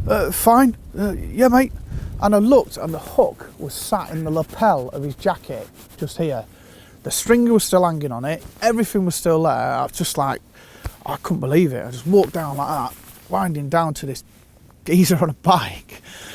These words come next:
asked him if he was all right, apologised, and had to take the hook out of the lapel of his jacket, and he just cycled off.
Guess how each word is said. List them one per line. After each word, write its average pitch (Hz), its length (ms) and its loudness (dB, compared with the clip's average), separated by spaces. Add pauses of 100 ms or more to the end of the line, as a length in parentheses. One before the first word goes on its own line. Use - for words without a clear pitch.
(320)
asked - 200 -2
him 226 80 2
if 185 120 6
he 185 60 2
was 156 140 2
all 175 200 4
right, 139 260 -2
apologised, 135 960 0 (120)
and 143 140 -4
had 143 140 -4
to 156 100 -8
take 165 240 -2
the 147 80 -8
hook 160 300 -2
out 139 140 -2
of 139 60 -8
the 143 60 -6
lapel 139 340 -4
of 135 100 -6
his 131 100 -10
jacket, 127 500 -6 (540)
and 139 100 -8
he 135 80 -6
just 135 160 -6
cycled 139 380 -4
off. - 420 2